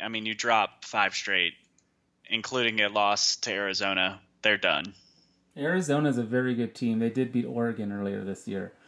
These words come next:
Speaker 1: Yeah, you
Speaker 2: Um,
Speaker 1: know,
Speaker 2: <laughs>
Speaker 1: that great Oregon team.
Speaker 2: So, so for, for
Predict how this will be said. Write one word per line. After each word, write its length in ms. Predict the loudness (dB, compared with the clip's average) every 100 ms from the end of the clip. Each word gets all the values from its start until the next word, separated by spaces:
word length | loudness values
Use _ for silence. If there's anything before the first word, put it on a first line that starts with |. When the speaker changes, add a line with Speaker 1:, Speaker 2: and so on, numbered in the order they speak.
| -20 _
Speaker 1:
Yeah, 140 | 4 10
you 140 | 10
Speaker 2:
Um, 80 | 10
Speaker 1:
know, 220 | 6 2
Speaker 2:
<laughs> 20 |
Speaker 1:
that 320 | 2 6 4
great 180 | 4 2
Oregon 400 | 2 0 -2 -6
team. 300 | -4 -6 -6
Speaker 2:
So, 480 | -12 -2 8 8 8
so 180 | 6 8
for, 400 | 8 8 6 0
for 520 | 4 8 8 8 2